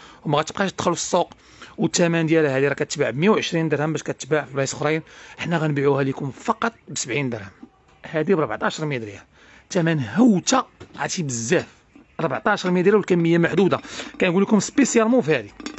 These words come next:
كميه محدوده سبيسيالمون في هذه. وغنجيكم للكاس، ها هو الكاس يا ناس، هذا الكاس هذا اللي فيه الهوته، كيجيب لومبالاج ديالو، انا غنوريكم لومبالاج،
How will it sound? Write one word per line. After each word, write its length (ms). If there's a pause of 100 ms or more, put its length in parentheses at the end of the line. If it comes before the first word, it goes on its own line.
(720)
كميه 300
محدوده 380
سبيسيالمون 720
في 100
هذه. 140 (800)
وغنجيكم 540
للكاس، 720 (440)
ها 100
هو 420
الكاس 400
يا 120
ناس، 500
هذا 180
الكاس 360
هذا 140
اللي 120
فيه 140
الهوته، 340 (380)
كيجيب 260
لومبالاج 460
ديالو، 280 (200)
انا 180
غنوريكم 380
لومبالاج، 560